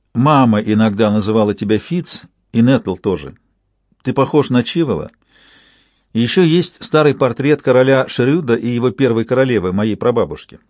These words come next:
Наверное, его прислали сюда, когда он женился на королеве Дизайр, и она не желала напоминаний о его первой жене.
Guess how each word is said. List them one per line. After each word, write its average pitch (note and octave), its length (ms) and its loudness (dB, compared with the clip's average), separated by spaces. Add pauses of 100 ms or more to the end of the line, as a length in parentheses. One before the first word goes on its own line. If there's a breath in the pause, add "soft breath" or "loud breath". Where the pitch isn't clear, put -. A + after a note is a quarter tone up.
(580)
Наверное, G#2 480 0
его G2+ 200 0
прислали A#2+ 460 0
сюда, B2 300 -2
когда A2+ 260 -2
он A2+ 100 2
женился A2 400 0
на G#2 120 -2
королеве G#2+ 540 0
Дизайр, G2+ 560 0 (640 soft breath)
и - 120 -6
она A2+ 380 4
не A2+ 140 4
желала A#2 400 2
напоминаний A#2 640 2
о G#2+ 100 0
его A2+ 180 0
первой G#2+ 300 -2
жене. G#2 360 -4